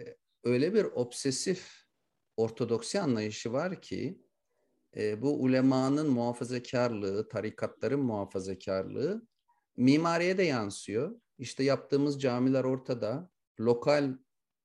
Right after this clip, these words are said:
e, kültüre uyum sağlayan bir mimari yerine,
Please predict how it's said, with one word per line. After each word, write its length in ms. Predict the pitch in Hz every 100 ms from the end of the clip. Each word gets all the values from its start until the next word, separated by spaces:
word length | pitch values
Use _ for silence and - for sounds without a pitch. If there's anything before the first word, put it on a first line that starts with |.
| -
e, 200 | 107 104
kültüre 600 | - 120 117 135 123 117
uyum 380 | - 113 131 131
sağlayan 800 | - 117 113 110 107 107 104 120
bir 180 | 107 110
mimari 600 | 107 110 110 110 110 123
yerine, 600 | 110 92 92 117 160